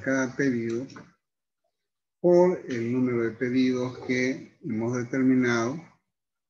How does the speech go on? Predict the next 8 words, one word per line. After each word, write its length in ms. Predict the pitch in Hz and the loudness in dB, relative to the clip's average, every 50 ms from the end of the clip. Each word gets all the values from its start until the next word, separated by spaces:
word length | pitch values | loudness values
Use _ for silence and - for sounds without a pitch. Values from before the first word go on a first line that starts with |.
| _ _ _ _ _ _ _ _ _ _ _ _ _ _ _ _ _ _ _ _ _ _ _ _ - | _ _ _ _ _ _ _ _ _ _ _ _ _ _ _ _ _ _ _ _ _ _ _ _ -4
y 580 | 135 131 131 131 131 135 143 139 - - 123 | 0 2 4 6 6 4 2 0 -4 -8 -6
el 120 | 107 113 117 | -4 -2 0
número 240 | 120 117 117 120 | 0 2 2 0
de 60 | 120 117 | 0 -2
pedidos 600 | - - 123 123 127 123 123 123 120 120 120 117 | -4 -4 -4 -2 -2 -2 -2 -2 -2 -2 -4 -4
es 300 | 120 113 113 113 107 110 | -6 -6 -6 -6 -6 -6
de 400 | 120 123 127 135 165 - - _ - | -4 -4 -4 -6 -8 -10 -18 _ -14
cuarenta. 640 | - 107 107 117 135 139 131 113 101 101 101 - | -10 -6 -4 -4 -4 -2 -4 -4 -6 -8 -12 -18